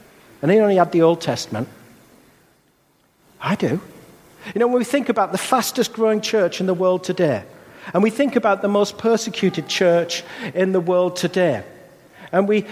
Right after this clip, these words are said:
we think about it, I don't know how many of you have taken this this year, basically, in this copy of this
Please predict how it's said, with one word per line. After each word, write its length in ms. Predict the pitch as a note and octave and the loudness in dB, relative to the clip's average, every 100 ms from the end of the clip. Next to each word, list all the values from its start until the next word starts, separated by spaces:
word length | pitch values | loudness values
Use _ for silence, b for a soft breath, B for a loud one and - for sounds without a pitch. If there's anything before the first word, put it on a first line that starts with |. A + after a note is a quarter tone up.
| B | B
we 80 | G#3 | -2
think 240 | - B3+ | 0 0
about 220 | G#3+ F#3+ | 2 2
it, 20 | F#3 | 2
I 100 | G3 | 2
don't 120 | B3 | 2
know 80 | G#3 | 2
how 160 | A3 | 0
many 160 | A3+ G#3 | 2 0
of 100 | G#3 | 0
you 140 | G3+ | 0
have 100 | F#3+ | -2
taken 460 | F#3+ A3 G#3 F#3 D#3+ | 0 0 0 0 2
this 240 | E3+ - | 0 -2
this 260 | - D#3+ - | -2 -2 0
year, 240 | D#3+ E3+ - - B B - | 0 0 -2 -16 B B 0
basically, 500 | F3 D3+ F3 F3+ F3 | 0 0 -2 0 2
in 80 | F#3 | 2
this 140 | F3 | 0
copy 420 | - G#3+ G#3 G#3 | 0 0 2 2
of 140 | F#3 F#3 | 2 4
this 300 | F#3 F#3 | 2 0